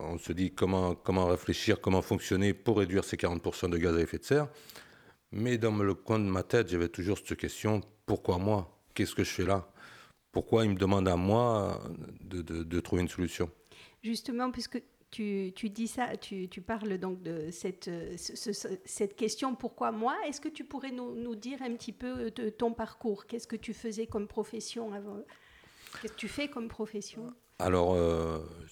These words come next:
Speaker 1: je suis agent de sécurité, j'ai, j'ai, j'ai travaillé dans la sécurité privée, j'ai, j'ai pratiquement fait tous les postes, hein.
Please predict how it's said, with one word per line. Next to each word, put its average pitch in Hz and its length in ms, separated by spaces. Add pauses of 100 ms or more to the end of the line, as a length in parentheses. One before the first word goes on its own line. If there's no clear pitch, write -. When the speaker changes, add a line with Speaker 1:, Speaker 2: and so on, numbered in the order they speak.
(240)
Speaker 1:
je - 40
suis 92 180
agent 101 180
de 120 80
sécurité, 104 640
j'ai, 80 1040 (240)
j'ai, 71 300
j'ai 71 240
travaillé 78 480
dans 80 160
la 78 80
sécurité - 480
privée, 101 400
j'ai, 80 200
j'ai 73 200
pratiquement 80 420
fait 87 160
tous - 160
les 90 80
postes, 113 320
hein. 120 160